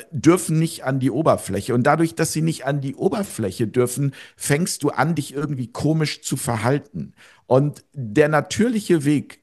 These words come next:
ist das Durchfühlen der Gefühle und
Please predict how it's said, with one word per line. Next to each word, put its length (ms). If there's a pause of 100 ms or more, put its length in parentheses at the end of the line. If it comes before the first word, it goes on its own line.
ist 340
das 220
Durchfühlen 720
der 160
Gefühle 600 (260)
und 260